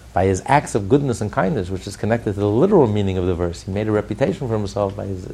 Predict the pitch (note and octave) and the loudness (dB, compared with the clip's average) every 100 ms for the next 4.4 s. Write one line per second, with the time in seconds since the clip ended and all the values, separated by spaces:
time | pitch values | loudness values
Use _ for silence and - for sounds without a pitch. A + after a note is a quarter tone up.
0 | - G#2+ G2 C3+ F3 B2+ G#2 G2 G2 G2 | -6 -4 0 0 -2 -4 -4 -4 -6 -10
1 | - C#2 - - - D#3 - - D#3+ C3+ | -8 -10 -10 -18 -12 -2 -2 -2 -6 -4
2 | D#3+ A3+ F#3+ D#3 C#3+ - - - - - | -2 -2 0 -4 -6 -16 -20 -20 -20 -20
3 | - - - B2+ F#3+ C4 A3+ - G#3+ G#3 | -20 -14 -4 2 8 8 8 4 0 -2
4 | F#3 - F#3 | -2 -4 -6